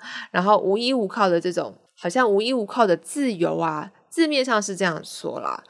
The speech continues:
就是所谓的新的游牧族，nomads 这一群人。那其实这一群人跟五十年前我们所谓风靡一时的 “best Generation” 垮掉的一代，其实有那么一点像，有点像，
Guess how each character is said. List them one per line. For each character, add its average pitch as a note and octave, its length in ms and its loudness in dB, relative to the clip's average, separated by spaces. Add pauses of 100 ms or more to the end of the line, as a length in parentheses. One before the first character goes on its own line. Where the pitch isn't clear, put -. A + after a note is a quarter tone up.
(160)
就 G#3 120 0
是 G3+ 160 0
所 F3 220 2
谓 F3+ 220 2
的 D3 200 -2
新 D4 540 -2
的 G3+ 220 6
游 E3+ 200 -4
牧 F3 280 -4
族， - 440 -10
nomads F3+ 1000 0 (120)
这 F3+ 160 0
一 E3 80 0
群 - 240 -10
人。 A#2 260 -8 (460)
那 E4+ 100 4
其 C4+ 160 -2
实 D4+ 120 2
这 E4 160 6
一 D#4+ 40 6
群 G#3+ 240 -2
人 F#3 280 2
跟 A3 260 2 (180)
五 G3 140 0
十 G#3+ 220 -4
年 A3+ 280 0
前 F#3+ 460 -2 (260)
我 G3 100 -4
们 G3 140 0
所 F#3+ 200 0
谓 G#3 240 4
风 C#4+ 200 -2
靡 D4 140 -8
一 C4+ 180 -6
时 G3 240 -4
的 F3 300 0 (100)
“best B3 280 0
Generation” G3+ 720 -2
垮 - 320 -6
掉 - 180 4
的 F3 100 0
一 F3 140 -8
代， F#3 300 0 (200)
其 - 160 -10
实 D4+ 80 -4
有 A#3 120 2
那 B3 120 -4
么 A#3+ 140 -2
一 A3 80 -4
点 G3 220 -4
像， - 400 -2 (360)
有 G3+ 120 2
点 A3 260 0
像， D#3 340 2